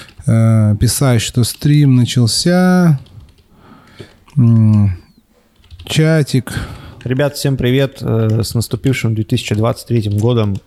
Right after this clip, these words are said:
Speaker 2: Мы вас поздравляем.
Speaker 1: Вот, да. Всем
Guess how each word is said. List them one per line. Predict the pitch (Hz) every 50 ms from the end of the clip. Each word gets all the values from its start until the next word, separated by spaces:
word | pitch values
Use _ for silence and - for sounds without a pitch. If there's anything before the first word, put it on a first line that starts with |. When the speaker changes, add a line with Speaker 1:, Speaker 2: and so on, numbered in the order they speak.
| _ _ _
Speaker 2:
Мы | 117 110 117
вас | 110 98 -
поздравляем. | - 98 95 95 101 - 147 113 104 101 104 107 110 - _ - - - - - - - - - - - - - - - - -
Speaker 1:
Вот, | 135 127 120 123 120 117 113 113
да. | 113 113 110 107 104 95 - - _ _ _ _ _
Всем | - - - - 139 135 131 123 110